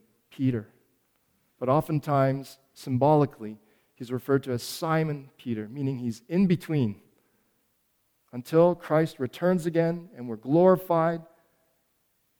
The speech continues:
he's always in between, leaving his old self and growing towards his new self.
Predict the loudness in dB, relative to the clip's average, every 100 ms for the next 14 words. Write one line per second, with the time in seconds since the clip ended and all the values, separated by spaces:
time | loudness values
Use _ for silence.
0 | _ -6 -6 -4 0 2 2 0 2 4
1 | 4 -2 -4 -4 -2 -4 _ _ _ _
2 | _ _ _ _ _ _ -4 0 0 0
3 | -2 0 4 4 2 -8 -8 -8 -16 -4
4 | 0 0 -2 -6 -8 -8 -8 -16 -8 -4
5 | -4 -6 -16 -20